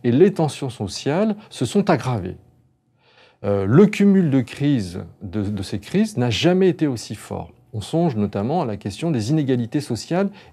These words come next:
et écologiques, hein, et notamment le cumul de ces deux notions-là, pas simplement l'une et l'autre. Et puis, euh, désormais, nous disposons, euh, de, d'encore moins de temps, euh, pour imaginer de nouvelles solutions. Alors,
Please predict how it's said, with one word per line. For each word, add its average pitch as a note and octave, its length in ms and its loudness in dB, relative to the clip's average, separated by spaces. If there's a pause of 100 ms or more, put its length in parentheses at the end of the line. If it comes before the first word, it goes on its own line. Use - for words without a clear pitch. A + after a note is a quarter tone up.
et D3+ 320 2
écologiques, A#2 640 -2
hein, - 160 -6
et G#2 60 -6
notamment G#2 360 -4
le A2 80 -2
cumul F#3 400 4
de G2 80 -4
ces G2+ 160 -8
deux G2 120 -2
notions-là, G2+ 500 -4
pas B2+ 160 -6
simplement G#2 420 -6
l'une D#3 280 0 (140)
et - 60 0
l'autre. F#2+ 240 -8 (680)
Et C3 120 2
puis, G3+ 340 2
euh, G2 220 -2 (100)
désormais, A#2 400 0
nous D3 140 2
disposons, C3+ 760 -2 (380)
euh, G2 160 -4
de, A2+ 460 0 (100)
d'encore F#3 460 4
moins E3+ 260 2
de A2 140 0
temps, A3 360 -2 (480)
euh, A2 100 -2
pour G3 280 4
imaginer E3 480 4
de C3 100 -2
nouvelles C#3 240 0
solutions. - 580 -6 (160)
Alors, B2+ 220 -2